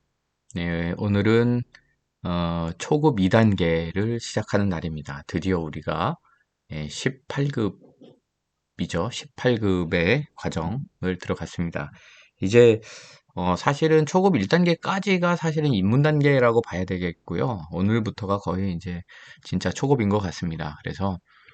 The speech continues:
초급 이 단계의, 어, 전반 지식, 바둑 전반 지식에 대한 내용입니다. 그래서 이렇게 다섯 가지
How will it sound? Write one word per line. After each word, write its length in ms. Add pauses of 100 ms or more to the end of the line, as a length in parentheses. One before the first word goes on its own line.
(160)
초급 420
이 120
단계의, 720 (640)
어, 340 (540)
전반 460
지식, 420 (180)
바둑 300
전반 340
지식에 380
대한 340
내용입니다. 540 (100)
그래서 360 (440)
이렇게 340
다섯 320
가지 500